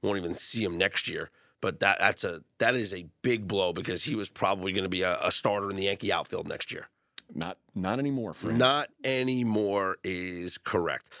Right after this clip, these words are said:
Speaker 1: Let's take a look at the schedule for today, which includes a doubleheader in Philadelphia, the Braves and the Phillies.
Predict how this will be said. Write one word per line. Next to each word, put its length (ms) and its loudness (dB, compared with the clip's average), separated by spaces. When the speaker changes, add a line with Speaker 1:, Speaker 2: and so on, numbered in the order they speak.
Speaker 1:
Let's 120 0
take 160 4
a 40 2
look 140 2
at 60 -4
the 80 -2
schedule 400 2
for 220 0
today, 500 0
which 220 0
includes 500 0
a 140 4
doubleheader 1160 2
in 380 0
Philadelphia, 880 2
the 100 -2
Braves 600 2
and 380 2
the 220 -2
Phillies. 560 0